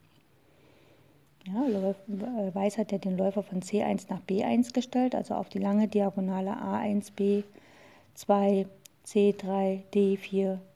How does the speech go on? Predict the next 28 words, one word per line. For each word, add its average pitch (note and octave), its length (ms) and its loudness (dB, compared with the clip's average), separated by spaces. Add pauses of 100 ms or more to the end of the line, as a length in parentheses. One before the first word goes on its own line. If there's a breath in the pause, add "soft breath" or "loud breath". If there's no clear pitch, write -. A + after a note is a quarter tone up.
(180)
E G#3 200 4
fünf, F#3+ 380 -2 (140)
F G#3 200 -2
sechs, F#3+ 460 -8
G G3 200 0
sieben, F3 380 -6
H G#3+ 360 -2
acht. C4 220 -10 (680 loud breath)
Und G3 640 0 (800 loud breath)
ja, F#3+ 240 -6
da F#3+ 80 -4
muss F#3+ 200 -4
man G3 120 -2
halt F3+ 140 -6
überlegen, G#3 440 2
jetzt C4+ 180 4
ist G3+ 100 -8
ja G#3 100 4
der G3 120 0
Läufer G#3+ 280 2
von G#3+ 280 -2
F - 240 -4
acht - 400 -6
weg. G3 360 -2
Das - 200 -8
heißt, G3 220 -6
dieser G3+ 180 -4
Läufer A#3+ 600 0